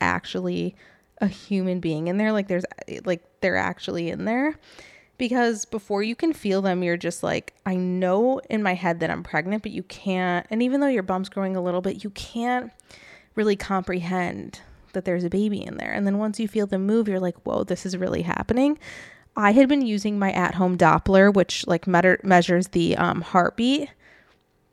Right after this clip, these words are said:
I had been using that before I could feel flutters to just kinda check in on the baby. That helped ease my anxiety.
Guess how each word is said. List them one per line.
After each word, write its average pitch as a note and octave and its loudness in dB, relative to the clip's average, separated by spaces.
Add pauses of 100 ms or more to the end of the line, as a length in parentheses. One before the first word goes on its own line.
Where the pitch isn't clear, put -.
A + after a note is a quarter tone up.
(520)
I G#3+ 2
had G#3 4
been A#3 4
using G#3+ 4
that F3+ 4
before F3 2
I F3+ 4
could F3+ 2
feel E3+ 2
flutters C4 6
to A3 -2
just F#3+ -2
kinda F#3+ 2
check - -2
in F#3 0
on F3+ -2
the F#3 0
baby. F3+ 0
That F#3 0
helped F3+ -2
ease F#3 -2
my F#3+ 2
anxiety. G3 4